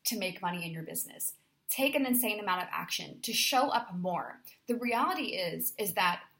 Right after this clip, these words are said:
people that are crushing it in business and life, they are in the field.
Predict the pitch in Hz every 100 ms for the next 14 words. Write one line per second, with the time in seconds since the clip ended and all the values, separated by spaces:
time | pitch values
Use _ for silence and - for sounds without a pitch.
0 | _ - 320 392 415 339 247 - 196 190
1 | 185 - - 208 - - 285 294 277 220
2 | 214 226 226 202 170 175 - _ _ -
3 | 175 202 190 202 247 - - 269 277 220
4 | 202 185 170 165 143 -